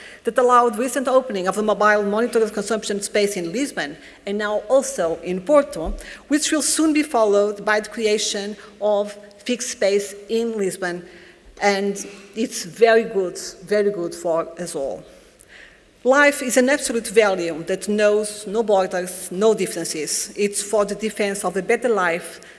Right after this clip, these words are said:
that we meet here. I want to warmly welcome you all here in this conference. I hope you all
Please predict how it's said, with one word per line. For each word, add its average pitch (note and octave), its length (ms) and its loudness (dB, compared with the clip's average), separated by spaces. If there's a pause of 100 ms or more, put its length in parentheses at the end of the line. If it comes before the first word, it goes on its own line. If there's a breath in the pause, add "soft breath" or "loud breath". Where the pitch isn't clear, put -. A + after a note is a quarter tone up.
(120)
that G#3 480 -2
we G3 160 -4
meet F#3+ 260 -4
here. E3 400 -4 (1500 loud breath)
I A#3 120 2
want A#3+ 400 0
to A#3 220 0
warmly A3 600 4
welcome G3 760 4 (760 loud breath)
you A3+ 260 2
all G3 180 6
here F#3+ 400 0 (480 loud breath)
in A3 140 -2
this G#3+ 180 -2
conference. G#3 600 -6 (960 loud breath)
I A3 80 4
hope C4 360 10 (600 loud breath)
you A3+ 180 0
all A#3+ 460 6